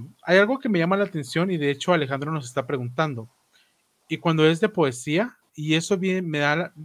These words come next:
me da la pregunta, que si pudieras, Gabriela, contestarnos primero,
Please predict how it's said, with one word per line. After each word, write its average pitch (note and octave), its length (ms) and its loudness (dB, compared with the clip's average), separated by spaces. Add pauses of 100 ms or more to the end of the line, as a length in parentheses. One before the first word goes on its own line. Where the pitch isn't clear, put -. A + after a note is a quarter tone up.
(100)
me C#3+ 100 -2
da C#3+ 120 2
la F3+ 140 0
pregunta, C#3 640 -4 (600)
que D3 120 0
si C#3+ 140 -10
pudieras, C3+ 380 0
Gabriela, C#3+ 340 2 (120)
contestarnos C3 460 -6
primero, C3+ 500 -2